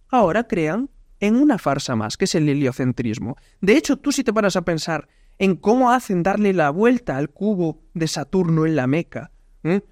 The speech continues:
Todos los ponen a dar vueltas, supuestamente que les da suerte, etcétera, etcétera, cada uno con, con sus creencias, pero los ponen a dar vueltas a un concepto, ¿m? Algo que les explicaron, y lo mismo con el heliocentrismo.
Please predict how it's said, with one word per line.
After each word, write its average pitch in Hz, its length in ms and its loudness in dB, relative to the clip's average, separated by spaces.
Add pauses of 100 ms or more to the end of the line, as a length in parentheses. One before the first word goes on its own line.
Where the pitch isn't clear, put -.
(380)
Todos 254 300 4
los 170 180 -2
ponen 294 280 4
a 160 100 0
dar 165 200 0
vueltas, 156 640 -2 (760)
supuestamente 175 720 0
que 185 80 0
les 127 140 0
da 139 100 0
suerte, 196 360 -2
etcétera, 143 260 -4
etcétera, 208 260 -2
cada 123 220 -4
uno 151 240 -2
con, 139 220 -2
con 143 140 -6
sus 160 200 -4
creencias, 190 560 -2 (220)
pero 294 180 2
los 202 180 0
ponen 415 220 2
a 330 60 6
dar 175 160 0
vueltas 226 380 0
a 180 80 0
un 240 80 -4
concepto, - 680 -6 (400)
¿m? 330 240 2 (100)
Algo 277 300 4
que 294 80 0
les 202 140 2
explicaron, 175 500 0
y 185 60 0
lo 170 100 2
mismo 349 320 0
con 240 200 0
el 185 140 2
heliocentrismo. 170 920 -2